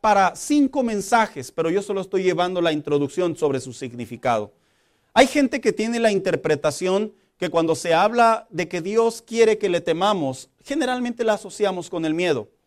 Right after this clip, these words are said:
La palabra del hebreo, de su lenguaje original, que se capta claramente en el libro de Proverbios, capítulo uno, la palabra temor a Dios es el entendimiento de una sabiduría,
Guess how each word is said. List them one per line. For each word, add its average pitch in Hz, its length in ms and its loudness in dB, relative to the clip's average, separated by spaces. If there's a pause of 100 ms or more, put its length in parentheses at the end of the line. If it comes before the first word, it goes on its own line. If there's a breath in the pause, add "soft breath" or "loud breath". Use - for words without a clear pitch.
(240)
La 165 160 2
palabra 254 460 4
del 202 160 2
hebreo, 151 560 2 (440)
de 151 140 -2
su 165 160 -6
lenguaje 170 540 4
original, 175 520 2
que 143 100 -4
se - 180 -6
capta 220 480 0
claramente 202 640 0
en 131 80 -4
el 165 100 -4
libro 202 220 2
de 147 100 4
Proverbios, 139 460 2
capítulo 208 520 -2
uno, 170 420 0 (440)
la 196 160 6
palabra 269 400 4
temor 226 380 2
a 233 80 6
Dios 214 300 4
es 196 140 -6
el 202 100 -2
entendimiento 175 680 -2
de 147 80 2
una 147 240 0
sabiduría, 117 600 -6